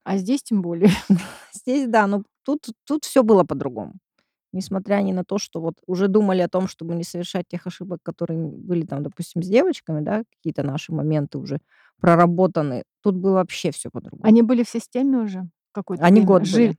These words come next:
Speaker 1: жили
Speaker 2: Да,
Speaker 1: все, а,
Speaker 2: год.
Speaker 1: ну вот
Speaker 2: Они
Speaker 1: это уже,
Speaker 2: год
Speaker 1: да, другое
Speaker 2: находились, они
Speaker 1: совсем.
Speaker 2: год находились в центре,
Speaker 1: Мгм.
Speaker 2: и от нас тоже скрыли всю правду, так скажем, <laughs> и по физическому <laughs> здоровью, и по психическому здоровью.
Speaker 1: Мгм.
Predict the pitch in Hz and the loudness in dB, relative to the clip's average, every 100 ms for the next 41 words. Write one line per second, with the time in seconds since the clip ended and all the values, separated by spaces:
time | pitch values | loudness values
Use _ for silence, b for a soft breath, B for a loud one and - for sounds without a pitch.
0 | 208 170 170 175 170 185 202 208 220 165 | -2 2 2 0 0 2 2 2 2 0
1 | 170 180 233 208 185 175 190 165 160 190 | 0 0 -2 -2 -4 -4 -4 -4 -4 -4
2 | 175 175 180 170 165 170 190 160 175 - | -2 -2 -2 -2 -4 -4 -8 -8 -10 -6
3 | 233 285 311 240 226 202 214 208 208 202 | -2 0 0 -2 -2 -4 -4 -4 -4 -4
4 | 196 208 196 - 190 190 190 170 156 - | 2 4 4 4 2 2 2 0 -2 -6
5 | 165 160 151 - - 202 254 233 233 196 | -6 -6 -8 -10 -2 0 0 -2 -8 -12
6 | - - 185 185 185 220 - - 233 156 | -10 -4 -4 -2 -4 -4 -12 -12 -10 -10
7 | - 139 - 170 - 196 226 - - 202 | -8 -8 -8 -10 -8 -8 -10 -2 6 6
8 | 202 285 220 226 208 180 151 - 190 - | 8 8 8 4 -2 -6 -8 -12 -20 -18
9 | 190 - - 196 190 208 180 190 185 185 | -18 -18 -12 -8 -8 -8 -10 -10 -10 -4
10 | 226 196 214 214 | -2 -2 -2 -4